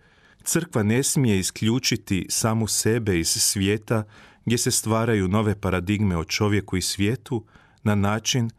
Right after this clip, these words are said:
da odmah sve ograničava i osuđuje u grču pred novinama. Pozvani smo osluškivati,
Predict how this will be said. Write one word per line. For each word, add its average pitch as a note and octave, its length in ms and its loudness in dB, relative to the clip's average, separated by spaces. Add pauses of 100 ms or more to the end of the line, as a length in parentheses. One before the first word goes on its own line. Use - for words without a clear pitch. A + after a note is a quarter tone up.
(140)
da G2+ 180 0
odmah A#2+ 380 0
sve G#2 500 0
ograničava G2+ 840 0 (320)
i G#2 160 2
osuđuje A2 760 0
u G#2+ 100 0
grču A2 420 -2
pred F#2+ 300 -4 (180)
novinama. E2+ 640 0 (680)
Pozvani D#3+ 420 2
smo A2+ 340 0
osluškivati, F2 960 -2